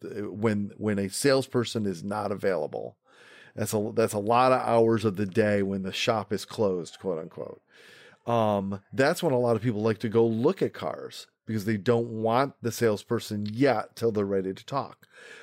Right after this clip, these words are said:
But how do we capture those people and use the fact that we do have online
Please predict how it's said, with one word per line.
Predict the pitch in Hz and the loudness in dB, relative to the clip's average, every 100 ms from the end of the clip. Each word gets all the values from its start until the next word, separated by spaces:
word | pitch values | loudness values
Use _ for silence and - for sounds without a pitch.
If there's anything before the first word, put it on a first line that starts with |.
| - | -6
But | 135 | -2
how | 127 156 185 | -2 0 2
do | |
we | 202 196 | 2 0
capture | - - 160 170 - 170 | -6 -4 -2 -2 0 0
those | 131 120 - | 2 2 0
people | - 110 - | -4 -2 -2
and | 117 113 | -2 -2
use | 104 131 165 | 0 0 0
the | 147 | -2
fact | 127 123 110 | 0 0 0
that | - | -4
we | 107 104 | -4 -4
do | 104 165 247 | -4 0 2
have | 233 135 104 - - | 4 2 -2 -10 -8
online | 117 117 107 107 104 101 101 98 | 0 2 0 0 0 0 0 -4